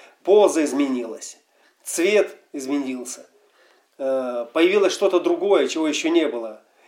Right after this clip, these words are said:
И э, там, где мы ориентируемся, и там, где мы уже привыкли к тому, что мы наблюдаем,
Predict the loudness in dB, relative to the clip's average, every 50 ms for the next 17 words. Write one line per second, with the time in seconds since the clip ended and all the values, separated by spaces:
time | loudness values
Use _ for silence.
0 | _ -4 0 4 4 4 4 2 -2 -10 -18 _ _ -10 -6 -4 -4 -2 2 4
1 | 4 6 4 4 2 2 2 4 6 4 4 4 4 0 0 0 2 0 -2 -4
2 | -4 -4 -4 -4 -2 -2 -2 -4 -4 -6 -10 -10 -8 -4 -2 -2 -2 -2 -2 -2
3 | 0 0 0 0 -2 -2 -4 -6 -6 -4 -4 -2 0 0 0 0 -2 -4 -6 -4
4 | -4 -6 -8 -12 -20 -20 _ -8 -2 0 0 0 0 -4 -6 -6 -4 -2 -2 0
5 | 0 -2 -2 -2 -6 -2 2 4 4 4 4 2 -2 -8 -14